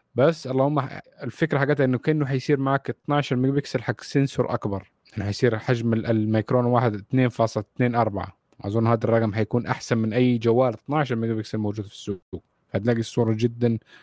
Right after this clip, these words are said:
شارب واضحة. مفروض theoretical، لأن في النهاية هذه م-، أشياء شوية خاضعة كمان لقوانين الفيزياء.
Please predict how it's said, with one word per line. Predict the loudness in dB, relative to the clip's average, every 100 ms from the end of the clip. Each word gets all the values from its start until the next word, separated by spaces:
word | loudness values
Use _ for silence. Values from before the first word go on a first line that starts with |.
| _
شارب | 2 2 -2
واضحة. | -4 -2 -4 -4 -4 -6 _ _ -2
مفروض | 2 2 2 _ _ 0
theoretical، | 0 0 -4
لأن | -8 -8
في | -6
النهاية | -2 0 2 2
هذه | 0
م-، | -2 -4 -6
أشياء | -4 2 2 2 -4 _ -4
شوية | 2 4 4 2
خاضعة | 0 0 0
كمان | -2 -2 -2
لقوانين | -4 -2 0 2 -2
الفيزياء. | -2 -2 0 -4